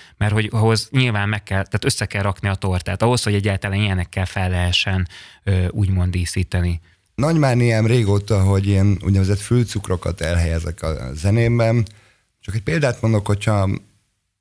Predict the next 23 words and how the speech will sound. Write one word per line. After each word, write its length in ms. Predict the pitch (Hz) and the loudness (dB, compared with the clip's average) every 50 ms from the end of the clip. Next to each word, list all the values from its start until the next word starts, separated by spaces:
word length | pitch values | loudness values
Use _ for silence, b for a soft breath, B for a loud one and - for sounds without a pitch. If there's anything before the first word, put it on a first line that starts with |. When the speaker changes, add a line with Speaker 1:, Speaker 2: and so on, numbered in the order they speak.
| _ _ _ | _ _ _
Speaker 2:
sokan 300 | - - - 120 - 139 | -10 -6 -4 -2 0 2
ott 140 | 143 120 - | 2 0 0
követik 440 | - 101 95 90 92 - 101 95 - | 0 -2 -2 -2 -2 -4 -4 -4 -2
el 160 | 98 90 82 | -2 0 -2
szerintem 480 | - - 120 104 101 95 92 - 90 90 | -2 -2 -2 0 2 0 0 2 0 2
a 40 | |
hibát, 380 | 87 92 107 95 104 104 101 98 | 2 2 2 0 0 -2 0 0
hogy 140 | 101 101 98 | 0 2 2
a, 100 | 98 92 - - - | 2 0 -2 -8 -10
ha 160 | 92 - 95 | -6 -4 -2
tetszett 320 | - 123 120 - 113 98 | -2 -2 -2 -2 -2 0
nekik 260 | 101 92 92 92 - | 0 0 0 -2 -4
a 60 | - 87 | -6 -6
Police, 380 | - - 113 110 113 113 - - | -4 -2 0 0 0 -2 -2 -2
vagy 100 | 95 92 | -2 0
esetleg 420 | 95 90 - 92 90 90 87 - | 0 0 -2 -4 -6 -6 -6 -4
a 140 | 92 92 87 | -4 -4 -4
kezükben 420 | - - 110 104 110 101 90 87 82 | -2 -2 -2 0 0 0 0 0 0
van 140 | 82 85 | 0 -2
az 120 | 85 85 85 | -2 -2 -2
a 220 | 82 76 73 - - | -4 -4 -6 -6 -10
Forte, 540 | - - 98 101 104 104 - 117 113 107 | -8 -4 -4 -4 -2 -2 -2 0 0 0
akkor 460 | 104 104 104 - 110 110 107 101 101 | 0 -2 -2 -2 0 0 0 0 -2